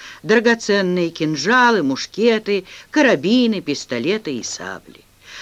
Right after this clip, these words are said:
По правую сторону висели богато убранное турецкое седло с тяжелыми серебряными стременами, такой же конский прибор, барсовый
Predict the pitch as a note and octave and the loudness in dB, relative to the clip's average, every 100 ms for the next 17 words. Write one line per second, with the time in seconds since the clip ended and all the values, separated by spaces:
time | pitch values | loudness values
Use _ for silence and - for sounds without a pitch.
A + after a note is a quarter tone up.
0 | - D4 D#4 C#4+ B3+ A#3+ B3+ B3 - B3 | -2 2 4 4 4 4 4 2 0 2
1 | B3 B3 B3 B3 - - - A#3+ A3+ - | 2 2 0 -4 -10 -16 2 2 4 2
2 | D4 D#4 D4 A3 G3+ A3+ B3 B3 A#3+ A#3 | 2 4 2 2 2 2 2 0 -2 -4
3 | - A#3+ B3+ A3 F#3 E3+ E3+ D#3+ D#3 E3 | -6 0 2 2 0 0 -2 -2 -2 -2
4 | C3+ - - B2 A#2 - A#2+ A#2+ D#3 G3+ | -2 -2 -4 -4 -2 -6 -6 -2 2 4
5 | A#3 A3+ - - - - A#3+ A3+ A#3 A3+ | 2 -2 -18 -14 -8 0 2 4 4 4
6 | A3 - A3 G#3+ G#3 G#3+ G#3+ A3 - G#3+ | 0 0 2 2 0 -2 -4 -6 -6 -6
7 | G#3+ G3+ G3+ G#3 G#3+ - - - - A#3 | -4 -4 -6 -8 -14 -20 -20 -20 -4 0
8 | B3 C#4+ D4 A#3 G#3 - F#3 E3 - D3+ | 0 4 4 4 2 0 -2 -2 -4 -6
9 | B2+ C3 A#2+ A#2+ F#3 A3+ A3+ _ _ - | -6 -6 -4 -2 0 0 -4 _ _ -20
10 | - - D#3+ B3+ A3 - - D#3 C#3 A2+ | -18 -4 2 4 4 2 -2 0 0 -2